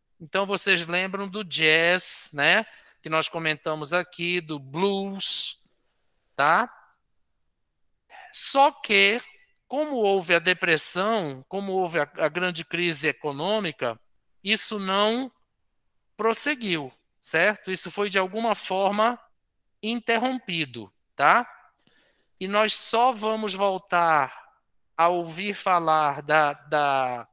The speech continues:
literatura afro-americana nos anos cinquenta, né? E depois nos anos sessenta,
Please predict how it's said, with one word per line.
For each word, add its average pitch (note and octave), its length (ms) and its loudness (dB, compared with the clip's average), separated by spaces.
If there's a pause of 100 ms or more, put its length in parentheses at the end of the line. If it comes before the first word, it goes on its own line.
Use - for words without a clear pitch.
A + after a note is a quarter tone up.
(140)
literatura E3+ 840 2
afro-americana F3+ 1000 -4 (760)
nos F#3+ 300 -6
anos F#3 800 -4 (340)
cinquenta, A3 1080 0 (260)
né? F3+ 380 2 (360)
E F#3+ 120 -8
depois G3+ 560 -2
nos G3 240 -6
anos F#3+ 320 -2
sessenta, F3+ 960 -2